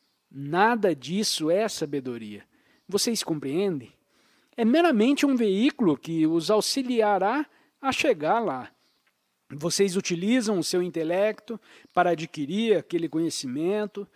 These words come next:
para se aprontar para o próximo passo. Mas então,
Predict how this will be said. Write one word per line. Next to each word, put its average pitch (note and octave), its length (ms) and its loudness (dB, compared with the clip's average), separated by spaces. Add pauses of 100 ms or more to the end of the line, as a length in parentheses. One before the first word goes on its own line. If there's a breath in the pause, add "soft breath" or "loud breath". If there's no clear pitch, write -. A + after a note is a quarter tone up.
(280 soft breath)
para F3 180 0
se E3+ 300 -2
aprontar F3 800 0
para D#3+ 220 -4
o D3 60 -6
próximo E3+ 420 -4
passo. - 560 -6 (460 soft breath)
Mas F3+ 280 0
então, C4+ 500 2